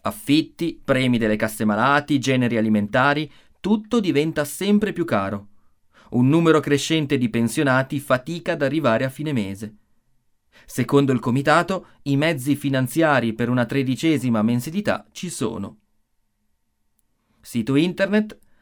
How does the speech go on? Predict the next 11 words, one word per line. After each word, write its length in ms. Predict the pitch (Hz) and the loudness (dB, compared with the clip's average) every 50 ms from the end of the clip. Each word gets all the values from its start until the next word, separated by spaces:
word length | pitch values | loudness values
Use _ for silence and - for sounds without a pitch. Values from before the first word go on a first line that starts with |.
| _ _ _ - | _ _ _ 0
A 280 | - 147 147 127 - - | 2 4 4 4 2 -2
V 240 | 123 131 139 139 - | -4 -4 -4 -2 -2
S 680 | - 135 143 143 120 117 - - - - 113 107 113 - _ _ _ _ _ _ _ _ _ _ _ _ _ _ - 160 | 0 2 2 2 2 0 -6 -8 -6 -4 -4 -4 -4 -8 _ _ _ _ _ _ _ _ _ _ _ _ _ _ -4 -4
X 380 | 160 - - - - - - _ | -4 -4 -6 -10 -12 -14 -12 _
tredici 800 | - - 120 117 113 110 123 139 139 - - 196 208 233 214 - _ _ _ | -6 -2 0 0 0 0 -2 -4 -4 -4 -2 -2 -2 -2 -4 -8 _ _ _
trattino 560 | - 117 110 104 107 - 165 165 160 165 151 | -6 -4 -4 -4 -4 -6 -4 -2 0 2 2
alto 580 | 123 104 95 98 95 - - 139 139 139 - _ | 2 0 0 -4 -6 -6 -4 -6 -6 -6 -10 _
sì 500 | _ - - - - 160 127 90 - - _ _ _ | _ -20 -18 -8 -4 -2 -2 -2 -4 -8 _ _ _
punto 360 | - 135 131 135 135 131 160 | -4 -2 -2 -2 -2 -4 -6
C 200 | 156 - - 165 | -6 -4 -2 -2
H. 420 | 135 104 - - _ - - 107 | -2 -2 -4 -6 _ -14 -14 -14